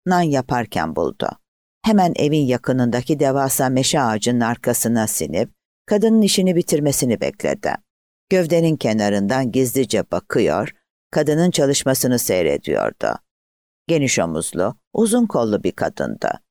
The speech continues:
Nasırlı elleri, kalın küt parmakları, adını aldığı narin uçucunun zerafetinden eser taşımayan ablak,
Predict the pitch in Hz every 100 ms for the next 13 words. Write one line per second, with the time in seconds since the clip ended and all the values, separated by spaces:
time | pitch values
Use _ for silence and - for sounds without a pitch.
0 | _ _ _ - 147 - 131 123 101 82
1 | 78 67 65 110 104 - 147 139 123 151
2 | - - 98 85 69 - 92 101 117 175
3 | _ _ - 196 247 240 220 202 208 202
4 | 147 139 160 147 120 135 131 127 127 120
5 | 131 131 131 135 135 147 139 131 135 -
6 | 120 131 - 123 - 135 95 95 147 -
7 | - 139 110 110 113 -